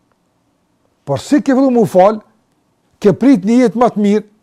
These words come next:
ke prit një lumturi, ke prit një rahati dhe ka fillu tash më ushtu dhe më tepër shqetësimin. Domthon i ke provoku ata që të kanë shqetësu kohë më parë. Andaj, kjo është një ndikim pozitiv i namazit, vazhdo me namaz. Edhe pse të shqetëson ka pak ezanin, të kapën emocione,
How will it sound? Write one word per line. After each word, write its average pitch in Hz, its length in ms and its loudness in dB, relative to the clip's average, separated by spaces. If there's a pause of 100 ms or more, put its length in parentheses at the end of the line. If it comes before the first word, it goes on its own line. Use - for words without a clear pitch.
(260)
ke 202 100 2
prit 254 300 0
një 214 160 0
lumturi, 208 440 -2
ke 220 120 -2
prit 247 160 -2
një 262 80 0
rahati 233 380 2 (340)
dhe 175 120 -4
ka 226 140 0
fillu 254 200 0 (120)
tash 254 240 2
më 226 140 0
ushtu 277 200 0
dhe 262 80 2
më 262 180 2
tepër 247 220 0
shqetësimin. 175 440 -4
Domthon 185 240 -6
i 147 80 -6
ke 208 80 0
provoku 220 460 0 (520)
ata 180 300 -2
që 233 220 -2 (180)
të - 120 -12
kanë 208 180 -2
shqetësu 226 340 -6
kohë 170 240 -6
më 165 160 -4
parë. 135 220 -4 (680)
Andaj, 180 360 -2 (320)
kjo 185 200 0
është 185 140 -8
një 226 140 -4 (360)
ndikim 180 380 -2 (360)
pozitiv 220 380 2
i 220 60 -2
namazit, 208 380 0
vazhdo 147 220 0
me 208 140 -4
namaz. 185 300 -6 (480)
Edhe 208 180 0
pse 247 160 -4
të - 80 -12
shqetëson 254 320 -4
ka 196 160 -2
pak 214 220 -4
ezanin, 190 260 -2
të - 80 -14
kapën 220 240 -2
emocione, 214 400 -4